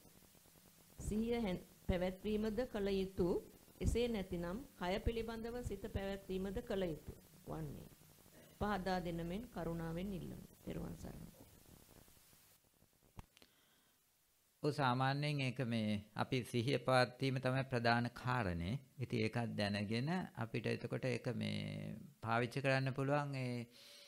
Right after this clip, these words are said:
Speaker 2: සක්මනේ ඒ ඇවිදින එක තේරෙන එක වාංගුවක් විදිහට සතිය පවත්ව ගන්න ඒ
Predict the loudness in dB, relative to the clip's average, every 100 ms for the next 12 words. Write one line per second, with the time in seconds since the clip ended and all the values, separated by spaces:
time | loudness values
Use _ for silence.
0 | -20 -20 -6 -2 -2 0 0 2 2 0
1 | -4 -8 0 2 4 2 -2 0 2 2
2 | 2 2 0 2 4 6 4 2 0 -4
3 | -20 _ _ -4 -2 2 0 0 -12 -2
4 | 4 4 4 4 4 4 2 2 2 2
5 | 0 0 -2 0 0 0 0 0 2 2
6 | 0 2 0 -2